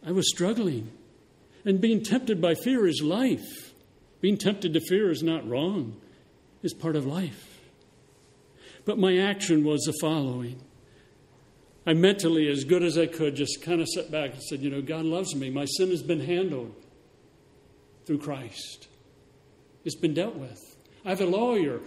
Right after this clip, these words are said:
Even as I battle today, Christ is my advocate. One day in the future,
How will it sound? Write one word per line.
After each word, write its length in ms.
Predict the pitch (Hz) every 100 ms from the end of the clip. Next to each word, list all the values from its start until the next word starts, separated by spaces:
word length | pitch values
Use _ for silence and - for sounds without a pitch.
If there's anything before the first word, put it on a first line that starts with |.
| -
Even 260 | 190 220 214
as 160 | 196 185
I 100 | 156
battle 400 | 143 185 226 226
today, 600 | 175 175 202 160 123 - - -
Christ 380 | 185 190 185
is 120 | 175 147
my 140 | 151
advocate. 500 | 151 175 139 - - - _ _ _ _ -
One 180 | 180 220
day 100 | 226
in 80 |
the 80 | 196
future, 600 | 185 208 240 - 151 123